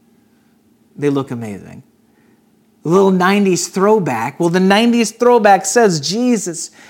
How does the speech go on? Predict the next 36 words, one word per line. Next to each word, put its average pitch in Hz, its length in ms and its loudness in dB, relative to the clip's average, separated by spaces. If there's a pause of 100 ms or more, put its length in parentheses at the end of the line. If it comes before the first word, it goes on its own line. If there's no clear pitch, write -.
(120)
changes 214 580 -8
everything. 180 480 -6
Why 226 260 -6
do 269 80 -4
you 180 160 -4
see 277 440 -8
that 147 240 -8
everywhere? 170 680 -12 (540)
Why 262 180 -2
is 254 120 -2
it 214 80 -4
on 185 120 -4
the 160 80 -6
website? 196 600 -8
Why 226 220 -6
is 247 180 -4
it - 160 -6 (240)
printed 262 360 -4
on 170 140 -8
so 226 260 -8
much? 226 300 -12
Because 185 440 -8 (260)
if 170 200 -14
there's 156 400 -6
anything 185 960 -6 (300)
we 147 220 -2
want 185 260 -4
to 147 40 -10
make 131 340 -10
sure 185 720 -10 (280)
that - 140 -12
we 143 240 -4
are 127 80 -6
unified 180 1000 -6
around, 110 720 -12 (260)
rallied 143 720 -2